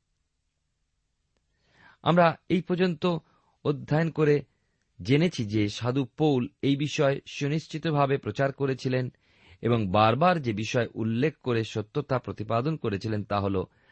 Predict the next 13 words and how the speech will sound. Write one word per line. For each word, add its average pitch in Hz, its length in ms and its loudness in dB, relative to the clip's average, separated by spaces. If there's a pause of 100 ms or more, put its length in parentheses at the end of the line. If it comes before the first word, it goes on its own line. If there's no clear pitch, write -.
(180)
আমরা 98 320 0
বিশ্বাসের 147 680 -2
দ্বারা 87 320 0 (360)
ঈশ্বরের 151 460 0
কাছে 98 260 -2
ধার্মিক 85 460 -4
গণিত 82 320 -6
হই। 80 320 -10 (1300)
মানুষের 151 600 4 (220)
মুক্তি 165 420 0
সাধনার্থে 131 640 2
ক্রুশের 160 420 0
উপরে 87 380 -2